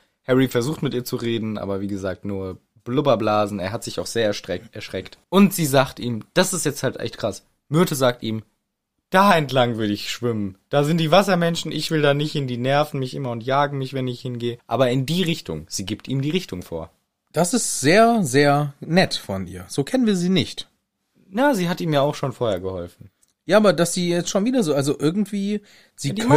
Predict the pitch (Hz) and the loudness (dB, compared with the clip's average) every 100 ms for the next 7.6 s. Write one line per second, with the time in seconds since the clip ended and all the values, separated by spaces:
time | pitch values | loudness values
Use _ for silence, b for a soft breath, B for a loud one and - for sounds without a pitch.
0 | 190 240 95 110 98 107 98 151 247 135 | 6 4 0 -4 -8 -10 -2 2 4 2
1 | 107 104 - 120 143 165 170 165 180 175 | 0 -4 -2 0 0 0 0 0 -2 -4
2 | 170 175 185 220 220 220 220 208 202 196 | -2 0 2 4 4 4 2 -2 -4 -6
3 | B B - - 160 170 185 185 - 220 | B B -10 -6 -2 0 0 -4 -4 0
4 | 196 120 123 120 139 135 143 - 107 104 | 2 2 2 0 0 0 0 -2 -4 -6
5 | - - 110 123 156 185 190 - 202 180 | -12 -10 -4 0 0 0 -2 -4 -4 -4
6 | 185 185 160 180 185 185 - 202 196 - | -4 -4 -4 -4 -4 -6 -6 -6 -4 0
7 | 151 98 92 92 87 | 0 0 -6 -8 -10